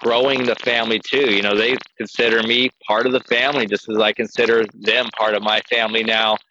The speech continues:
And, you know, and that's the legacy to take away from this is even, you know,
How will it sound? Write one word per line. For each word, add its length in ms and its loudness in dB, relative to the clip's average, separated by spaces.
And, 440 0
you 60 0
know, 160 2
and 100 -2
that's 180 -2
the 100 0
legacy 500 0
to 80 2
take 260 -2
away 340 2
from 180 -2
this 240 0
is 120 -6
even, 420 0
you 80 2
know, 300 2